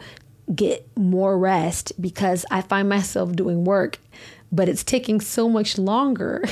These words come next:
<laughs> than it normally would. I'm like, "Why is this taking so long for me to accomplish?" Or, "Why am I still working on this, you know, days later?" or whatever it is? It's like, "Okay, I'm tired. I need to just take a break,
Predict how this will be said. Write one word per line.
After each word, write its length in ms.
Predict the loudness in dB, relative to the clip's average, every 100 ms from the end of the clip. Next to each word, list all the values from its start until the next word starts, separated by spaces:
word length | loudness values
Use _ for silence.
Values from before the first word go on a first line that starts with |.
| -2 -2
<laughs> 320 | -2 -6 -6 0
than 160 | 4
it 80 | 4
normally 340 | 4 4 4
would. 260 | 4 4 4
I'm 80 | 4
like, 140 | 4
"Why 140 | 4 4
is 140 | 4
this 120 | 2
taking 320 | 2 -2 0 0
so 160 | 2
long 280 | 2 2 0
for 80 | 0
me 180 | 0 0
to 140 | -2
accomplish?" 680 | 0 0 0 0 0 0 0
Or, 180 | -2 -4 -16 -10
"Why 180 | 0 2
am 120 | 4
I 80 | 2
still 280 | 2 2 2
working 380 | 2 0 0 2
on 200 | 4 4
this, 340 | 2 2 -2 -10 -16 -16 -6
you 140 | 2 4
know, 480 | 4 4 4 0 0
days 380 | 2 4 4 4
later?" 260 | 4 4
or 60 | 4
whatever 300 | 4 4 4
it 80 | 4
is? 240 | 4 2
It's 100 | 0
like, 160 | -2 2
"Okay, 340 | 0 2 2
I'm 220 | 4 2
tired. 540 | 2 0 2 2 0 -4 -2
I 80 | 2
need 220 | 2 2
to 100 | -2
just 240 | -2 -4
take 160 | -2 -2
a 80 | -2
break, 460 | 0 2 2 0